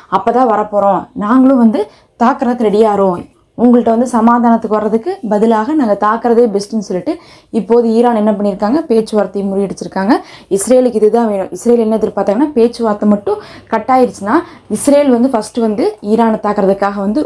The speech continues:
போன வாரமே பிளான் போட்டிருந்தாங்க. பிளான் போட்டது மட்டும் இல்ல, அவங்களுடைய அமைச்சரவையை சேர்ந்த ஒரு அமைச்சரை பகிரங்கமாக அறிவிச்சிருந்தாங்க. இந்த சமயத்துல ஈரான் என்ன சொல்லியிருந்தாங்கன்னா, நீங்க அடிச்சா நாங்களும் பார்த்துட்டு இருக்க மாட்டோம், அடிப்போம்னு சொல்லியிருந்தாங்க.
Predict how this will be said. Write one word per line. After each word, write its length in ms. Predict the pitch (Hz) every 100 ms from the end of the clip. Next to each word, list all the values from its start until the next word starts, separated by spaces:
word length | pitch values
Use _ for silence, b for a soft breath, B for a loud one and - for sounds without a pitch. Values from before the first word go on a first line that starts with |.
| - _ _ 226
போன 240 | 247 277
வாரமே 260 | 247 233 226 233
பிளான் 200 | 196 196
போட்டிருந்தாங்க. 440 | 185 190 190 190 320 B B B
பிளான் 200 | 208 220 247
போட்டது 240 | 233 233 220
மட்டும் 220 | 208 220
இல்ல, 100 | 226 349
அவங்களுடைய 380 | 220 220 220 214 190
அமைச்சரவையை 540 | 208 240 233 214 208 196
சேர்ந்த 220 | 214 233 240
ஒரு 80 | 190
அமைச்சரை 380 | 190 226 226 226 - B B -
பகிரங்கமாக 580 | 202 254 262 247 220 233
அறிவிச்சிருந்தாங்க. 580 | 208 214 - 202 190 185 B B B -
இந்த 120 | 247 294
சமயத்துல 340 | 294 247 240 269 220
ஈரான் 260 | 254 247 226
என்ன 100 | 214
சொல்லியிருந்தாங்கன்னா, 400 | 214 202 196 311 381 226
நீங்க 180 | 233 226
அடிச்சா 240 | 202 277 285
நாங்களும் 320 | 214 214 226
பார்த்துட்டு 260 | 208 202 -
இருக்க 140 | 196 220
மாட்டோம், 220 | 185 302 226
அடிப்போம்னு 400 | 226 220 226 214
சொல்லியிருந்தாங்க. 440 | 190 180 180 277